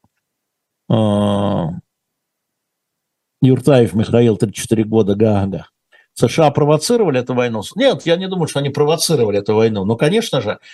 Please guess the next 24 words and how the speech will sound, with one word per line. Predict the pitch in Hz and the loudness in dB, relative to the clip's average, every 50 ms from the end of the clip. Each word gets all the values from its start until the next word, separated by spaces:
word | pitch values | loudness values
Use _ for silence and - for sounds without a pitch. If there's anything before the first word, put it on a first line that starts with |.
| - _ _ | -20 _ _
они | - 117 113 123 143 | -2 0 2 2 2
будут | 139 135 139 139 147 | 2 2 2 0 0
использовать | - - - 156 147 123 110 92 92 101 95 95 95 - - 104 | -4 -2 0 2 2 2 2 0 -2 -2 -4 -4 -4 -6 -6 -6
эту | 104 - 104 | -6 -4 -2
войну | 101 107 107 113 135 180 226 240 | -2 -2 -2 0 0 0 0 0
и | 190 139 | 0 0
результаты | 113 101 107 104 98 - 117 104 101 - 98 | -4 -6 -8 -10 -2 -2 -2 -2 0 -2 -6
этой | 95 - 104 | -4 -4 -4
войны, | 98 98 98 101 107 131 156 190 220 202 | -2 -2 -2 -2 -2 -2 -2 -2 -2 -4
безусловно. | 156 123 120 131 127 - - 135 131 143 190 196 180 160 123 - - _ _ _ _ _ _ _ _ _ _ 113 | -6 -4 -4 -4 -4 -4 -2 2 2 2 2 0 -2 -6 -8 -10 -12 _ _ _ _ _ _ _ _ _ _ -2
А | 104 101 | 0 2
могли | 113 143 147 151 165 165 | 2 2 2 4 4 4
ли | 160 | 4
они | 160 170 170 | 4 4 2
предотвратить, | - - 165 165 165 - - 190 202 185 - 254 240 165 - - | 4 2 4 4 4 2 4 2 2 2 4 2 2 2 0 -2
если | 113 95 - - | -4 -4 -2 -2
вот | 117 113 117 - - | 0 0 0 -2 2
такой | - 143 - - 160 139 123 | 0 0 2 4 4 4 4
вопрос | 107 104 104 - 110 104 101 95 90 | 4 2 0 0 -2 -4 -4 -4 -6
был? | 87 95 101 95 90 - - - - - _ | -8 -6 -6 -6 -6 -6 -10 -18 -20 -6 _
Думаю, | 135 131 185 214 233 226 220 | 2 4 4 6 6 4 4
что | - - - - 202 | 2 0 -2 0 0
нет. | 190 160 120 92 71 - - - _ _ _ _ _ _ _ _ _ _ - | 0 2 0 -2 -4 -6 -12 -18 _ _ _ _ _ _ _ _ _ _ -2
А, | 113 113 110 113 110 107 107 107 104 104 104 101 | 0 0 2 2 2 2 2 2 0 0 -2 -4